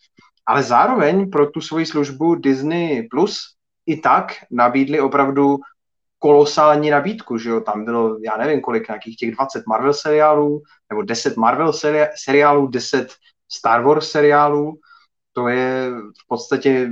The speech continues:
eh, kontinuální program jenom Star Wars a Marvelu na, na celý dlouhý rok. Tak pak opravdu se tak jako zase znovu nabízí ta otázka, budou ti lidi ještě mít chuť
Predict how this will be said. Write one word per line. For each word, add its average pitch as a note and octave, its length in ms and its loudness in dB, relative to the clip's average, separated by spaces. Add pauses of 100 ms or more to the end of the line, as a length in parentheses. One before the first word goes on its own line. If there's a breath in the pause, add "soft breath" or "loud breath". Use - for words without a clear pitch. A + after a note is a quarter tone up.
(160)
eh, A#2 160 -2 (160)
kontinuální C3+ 840 4
program C3+ 640 2
jenom B2+ 340 -2
Star A#2+ 380 0
Wars C3+ 280 0
a B2 100 2
Marvelu B2+ 560 0
na, B2 340 0
na A2+ 240 -8
celý B2+ 340 -2
dlouhý B2 560 -4 (220)
rok. - 340 -2 (480 soft breath)
Tak - 140 -8 (100)
pak - 220 -4
opravdu B2+ 340 -2
se C#3 120 -8
tak C3+ 140 -4
jako C3+ 260 2
zase - 280 -4
znovu D#3+ 280 4
nabízí B2+ 440 0
ta C3 80 -2
otázka, F3 480 -2
budou A2 280 -2
ti D#3+ 160 -4
lidi C#3 200 0
ještě C#3 280 -2
mít C3+ 200 0
chuť C#3 220 -4